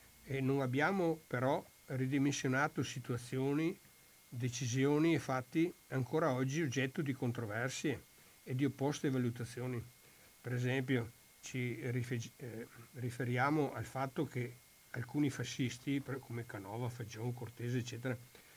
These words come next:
sono stati uccisi solo perché fascisti, cioè con,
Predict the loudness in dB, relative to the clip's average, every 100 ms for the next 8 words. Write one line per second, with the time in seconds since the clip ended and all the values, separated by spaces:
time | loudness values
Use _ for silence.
0 | -20 -18 -6 -2 -2 0 0 2 0 -2
1 | -4 -2 -2 2 4 4 2 -2 -2 -4
2 | -4 -2 -4 -2 -4 -4 -6 -8 -8 -8
3 | -10